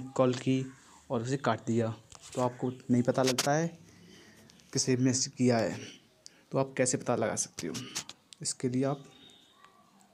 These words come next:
My Jio ऐप डाउनलोड कर लेना है और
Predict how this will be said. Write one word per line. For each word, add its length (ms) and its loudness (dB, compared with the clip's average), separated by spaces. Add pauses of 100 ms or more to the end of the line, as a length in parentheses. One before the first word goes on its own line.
(1040)
My 160 2
Jio 160 2
ऐप 80 2
डाउनलोड 280 2
कर 120 0
लेना 240 2
है 200 0 (680)
और 200 -2